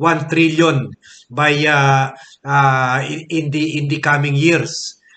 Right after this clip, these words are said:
Kaya inaalis na rin yan ng Marcos administration. So, ang dami talaga, ang dami talagang iniwan na, na very devious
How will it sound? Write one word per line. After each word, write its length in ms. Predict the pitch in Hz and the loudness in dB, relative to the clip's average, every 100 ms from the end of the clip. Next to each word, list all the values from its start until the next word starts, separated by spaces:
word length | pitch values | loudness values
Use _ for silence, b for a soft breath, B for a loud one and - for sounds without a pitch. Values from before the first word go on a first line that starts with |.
| b | b
Kaya 560 | - 143 170 160 147 - | -4 0 2 2 0 -4
inaalis 560 | 160 160 151 160 147 156 | -2 0 0 -2 -4 -4
na 80 | |
rin 160 | 151 151 | -4 0
yan 240 | 160 160 | 0 0
ng 160 | 135 131 | -2 -2
Marcos 400 | 139 139 139 135 | -2 -2 -4 -6
administration. 960 | 127 131 127 - 123 120 - 139 135 - B B B | -8 -10 -10 -8 -8 -6 -4 -4 -4 -10 B B B
So, 320 | - 156 156 | -4 0 0
ang 160 | 165 165 | 0 2
dami 240 | 208 214 | 2 2
talaga, 480 | 214 196 175 - - b b b | -2 0 2 0 -2 b b b
ang 160 | 156 165 | -4 2
dami 320 | 190 196 190 | 2 2 0
talagang 320 | 175 175 175 | 0 0 -2
iniwan 560 | 165 165 165 165 151 147 | 0 2 2 2 0 -2
na, 320 | 147 143 135 139 B B - | 0 2 0 -2 B B -6
na 180 | 139 147 143 143 135 127 B B B | -2 2 4 4 2 -2 B B B
very 480 | 123 160 156 151 147 | 0 2 4 2 -2
devious 800 | 135 190 - 185 147 - - - | 0 0 2 0 0 -2 -10 -14